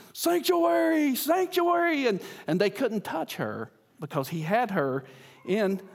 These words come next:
the church. Now, the concept of going to church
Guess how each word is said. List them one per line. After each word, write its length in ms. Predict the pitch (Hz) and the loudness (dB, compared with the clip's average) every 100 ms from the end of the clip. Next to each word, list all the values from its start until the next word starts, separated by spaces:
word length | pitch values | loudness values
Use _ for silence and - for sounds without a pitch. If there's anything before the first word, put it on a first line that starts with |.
| - - | -20 -16
the 140 | 135 156 | -8 -6
church. 680 | - 262 139 - - - - - _ _ _ - _ _ _ _ _ _ _ _ _ _ _ - | -2 0 -2 -4 -12 -16 -18 -20 _ _ _ -20 _ _ _ _ _ _ _ _ _ _ _ -2
Now, 120 | 185 | 0
the 80 | 180 | 0
concept 600 | 233 330 403 294 262 240 | 0 -2 0 -2 -2 -2
of 120 | 190 | -2
going 220 | 190 226 175 | 0 0 -2
to 120 | 147 | -6
church 720 | - 247 180 143 - - | -2 0 0 -2 -6 -12